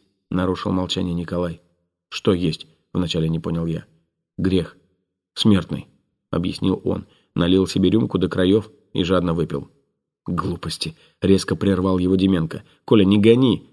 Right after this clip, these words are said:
нет там твоей вины". "Есть!" "Послал бы в жопу мудаков московских, ребята бы живы остались. Не ты их убил.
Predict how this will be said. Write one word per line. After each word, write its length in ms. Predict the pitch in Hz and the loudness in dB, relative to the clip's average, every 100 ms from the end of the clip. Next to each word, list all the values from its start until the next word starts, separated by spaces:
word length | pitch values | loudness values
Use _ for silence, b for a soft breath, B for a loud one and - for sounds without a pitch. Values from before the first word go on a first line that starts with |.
| - | 0
нет 340 | 104 139 127 | 4 4 4
там 200 | - 92 | 0 -2
твоей 340 | 85 98 101 90 | 2 4 4 4
вины". 320 | 98 95 78 _ _ _ | 2 0 -2 _ _ _
"Есть!" 580 | 85 101 113 - - - _ _ _ _ _ | 2 4 6 4 -2 -12 _ _ _ _ _
"Послал 380 | - - - 90 | -12 -6 -2 0
бы 140 | 92 90 | 0 -2
в 60 | |
жопу 280 | 90 113 101 | 2 2 2
мудаков 460 | 98 95 95 113 92 | 2 2 2 0 0
московских, 640 | 92 - 107 - - - b b | -4 2 0 2 -2 -2 b b
ребята 320 | 95 98 95 | 4 4 4
бы 120 | 98 | 2
живы 280 | 95 107 92 | 4 4 2
остались. 480 | 92 107 95 80 - _ _ _ - | 0 0 2 0 -8 _ _ _ 2
Не 200 | 101 101 | 4 4
ты 180 | - 123 | 6 6
их 200 | 104 104 | 6 4
убил. 380 | 107 110 82 | 6 6 4